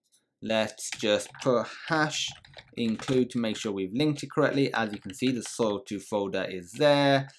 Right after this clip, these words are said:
and we can access the files. The only one you really should be accessing is soil two dot h, and that covers everything else that you require.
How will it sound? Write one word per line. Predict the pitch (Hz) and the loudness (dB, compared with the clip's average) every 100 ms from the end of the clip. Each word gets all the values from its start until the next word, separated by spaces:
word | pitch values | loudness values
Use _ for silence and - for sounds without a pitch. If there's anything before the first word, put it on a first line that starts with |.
| _ _ | _ _
and | 120 120 117 | 2 2 2
we | 110 107 | 0 -2
can | 110 104 - | -4 -6 -6
access | 101 92 - - - - 98 90 - - | -6 -6 -10 -14 -14 -6 -4 -4 -8 -12
the | 98 95 95 _ _ _ - | -8 -8 -10 _ _ _ 2
files. | 113 107 | 4 4
The | 147 | 2
only | 240 208 | 2 4
one | 160 139 | 4 4
you | 127 131 | 2 0
really | 180 220 190 | 0 0 2
should | 185 185 | 0 0
be | 175 | 4
accessing | 165 - 160 156 190 - | 4 2 -4 -2 -4 -6
is | 113 - | -6 -4
soil | 135 120 110 | 2 2 2
two | - | -4
dot | 101 95 92 | -4 -4 0
h, | 151 156 143 - - | 2 2 -2 -14 -10
and | - 127 | 0 2
that | 117 - | 2 2
covers | 123 107 113 - _ - | 0 2 0 -4 _ -4
everything | 98 98 - 98 95 - | -4 -4 -6 -8 -8 -8
else | 92 92 - | -8 -8 -8
that | 92 - - | -10 -10 -14
you | 90 85 80 _ _ | -12 -12 -14 _ _
require. | 87 90 - - 143 147 95 | -14 -12 -8 2 6 6 4